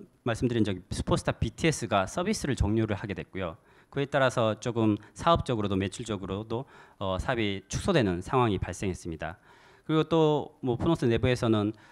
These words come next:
어, 코로나 상황 때문에 약간 사업을 개편하고자 하는 의향이 있었고, 그, 그중에 또 퍼블리싱 사업을 좀 축소하고자 하는, 에, 의사가 있어서요. 아, 그런 부분을 고려하게 되고, 또 반대로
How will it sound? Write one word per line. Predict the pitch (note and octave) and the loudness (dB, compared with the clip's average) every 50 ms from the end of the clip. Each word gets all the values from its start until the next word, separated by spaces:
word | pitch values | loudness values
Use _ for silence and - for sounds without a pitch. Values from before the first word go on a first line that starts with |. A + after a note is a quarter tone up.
| - - - - | -20 -20 -14 -8
어, | - G2 | -8 -8
코로나 | - - - F#3 G3 G3+ F#3 | 0 2 4 6 6 6 6
상황 | D#3 - D3+ C3+ C3 A#2+ | 6 6 4 4 4 4
때문에 | - G#2 F#2 F#2 F#2+ G#2 G#2 G2 F2 F#2 - _ - | 2 0 0 2 2 2 0 0 -2 -6 -12 _ -6
약간 | A2 - - B2 B2 A#2+ A#2 A#2+ | -6 -2 0 0 2 2 2 2
사업을 | A#2 - D#3+ D#3+ D#3 D3+ D3 C#3 C3 B2 A2+ - | 2 4 4 4 4 4 2 2 2 0 -2 -4
개편하고자 | - - - - F3+ E3+ D#3+ D3 B2 A2 G#2 F#2 E2+ - | -6 4 4 6 6 8 4 4 4 2 0 -2 -4 -4
하는 | - B2 A#2+ A2+ A2 G#2 G#2 - - _ | -2 0 2 2 2 2 0 -2 -10 _
의향이 | - G#2+ A2 B2 A#2+ A2 | -4 -2 0 2 2 2
있었고, | F#2 - - F#2+ - _ - C3 D3 D#3 - - - - - - - - - _ | 0 0 -4 -10 -10 _ -4 -4 -4 -4 -6 -14 -20 -20 -20 -20 -20 -20 -20 _
그, | - - B2+ C3 - _ _ _ _ | -6 -6 -6 -6 -6 _ _ _ _
그중에 | - B2+ B2 C#3+ C#3 C3+ B2+ | -10 -6 -2 0 0 0 2
또 | - A#2+ A2 G#2+ G#2+ A2+ - - _ _ | 2 0 2 2 0 -2 -6 -12 _ _
퍼블리싱 | - F3 D#3+ D#3+ D3+ - C#3 | 0 0 0 0 2 0 0
사업을 | B2 C#3 B2 B2 A2+ A2+ G#2+ | 4 4 4 4 4 2 2
좀 | G2 - A2 G#2+ | 2 2 0 0
축소하고자 | - - - - - F#3 D3+ D3 B2+ A2 A#2 G#2 G#2+ F#2 E2+ | 0 -2 -12 -4 -2 -2 0 0 -4 -4 -8 -10 -8 -8 -8
하는, | E2+ G#2 G2 F#2 E2+ E2+ E2 - - | -4 -2 -2 -2 -2 -4 -8 -10 -10
에, | A2 G2 F2 F2+ G#2+ | -6 -6 -6 -6 -6
의사가 | G#2+ G2 - A#2 G#2 G2 | -8 -6 -4 -2 -2 -2
있어서요. | F2+ - G#2 F#2 - F2+ F#2 A#2 A2+ F#2+ - - _ _ - - - - - - - - _ _ | -4 -4 -6 -8 -6 -2 0 0 0 -2 -6 -14 _ _ -20 -20 -20 -20 -20 -20 -20 -20 _ _
아, | - G#2 G2+ G2 G2 - | -4 -4 -4 -4 -4 -2
그런 | - B2+ B2+ C3 B2 | 0 2 4 4 4
부분을 | A#2 B2 A2 A2+ A2 | 2 0 2 2 2
고려하게 | - - A2+ A#2 A#2 A#2 A2+ A2+ | 4 4 4 4 4 4 2 2
되고, | G2 F#2 F2 - A#2+ B2 C#3+ D#3 - _ | 0 0 -2 0 -2 -2 -2 -4 -6 _
또 | - B2+ | -4 -2
반대로 | - - B2 B2+ B2+ D#3 C#3+ C#3 D#3+ | 0 4 4 6 6 6 4 4 0